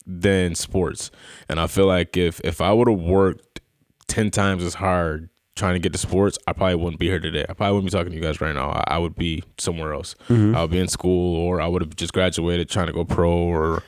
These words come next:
Speaker 1: something
Speaker 2: Or,
Speaker 1: like that.
Speaker 2: or you'd have a blown out knee wondering,
Speaker 1: Yeah,
Speaker 2: "Why did you take this
Speaker 1: exactly,
Speaker 2: route?"
Speaker 1: exactly.
Speaker 2: Right, I mean, the negative side of it could be
Speaker 1: It,
Speaker 2: too,
Speaker 1: yeah,
Speaker 2: right? Like
Speaker 1: so, so to me, everything happens for a reason. So, um,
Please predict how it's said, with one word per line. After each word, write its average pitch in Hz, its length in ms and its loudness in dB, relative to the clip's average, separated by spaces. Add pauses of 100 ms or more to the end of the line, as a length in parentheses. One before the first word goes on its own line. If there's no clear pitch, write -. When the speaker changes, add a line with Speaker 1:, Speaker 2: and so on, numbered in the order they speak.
(300)
Speaker 1:
something 101 220 4
Speaker 2:
Or, 104 60 6
Speaker 1:
like - 120 -2
that. 113 100 6
Speaker 2:
or 117 120 10
you'd 113 200 6
have 113 140 6
a 98 60 2
blown 107 340 6
out 107 180 4
knee 104 560 6
wondering, 98 440 6
Speaker 1:
Yeah, 180 380 8
Speaker 2:
"Why - 160 8
did 101 120 4
you 101 40 4
take 170 80 6
this - 120 6
Speaker 1:
exactly, 139 340 6
Speaker 2:
route?" 98 280 6
Speaker 1:
exactly. 113 460 4
Speaker 2:
Right, 101 80 6
I 101 60 6
mean, 101 400 6
the 101 100 2
negative 110 320 6
side 90 180 2
of 80 80 -2
it 80 60 0
could 90 220 2
be 90 120 4
Speaker 1:
It, 90 60 0
Speaker 2:
too, 113 260 4
Speaker 1:
yeah, 135 260 6
Speaker 2:
right? 90 80 2
Like 82 40 2
Speaker 1:
so, 95 320 2 (240)
so 117 220 2
to - 160 -4
me, 123 260 4 (100)
everything 110 360 2
happens 95 260 0
for 92 160 0
a - 20 4
reason. 98 540 0
So, 90 640 2
um, 85 480 -2